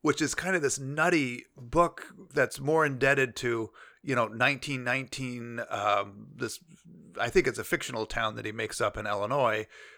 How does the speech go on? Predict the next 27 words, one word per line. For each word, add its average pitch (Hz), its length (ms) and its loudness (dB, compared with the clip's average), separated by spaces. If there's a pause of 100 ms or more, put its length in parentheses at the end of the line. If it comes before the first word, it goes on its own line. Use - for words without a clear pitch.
(120)
which - 200 -2
is 110 100 -2
very 120 180 2
much 113 180 -4
like 104 140 -2
his 104 120 -8
hometown 127 460 -4
that 113 100 -6
he 113 60 -6
writes 113 260 -4
about 107 240 0
in 107 80 -10
Dandelion 107 480 0
Wine. 110 340 -2 (500)
I 147 80 -2
mean, 143 180 -2
that's, 185 600 6
even 170 260 4
though 156 120 6
it's, 143 200 -2
has 127 200 0
this, - 300 -10 (200)
the 127 120 -6
novel 127 320 4
with 110 120 -2
fantastical 113 680 -2
elements, 120 520 -2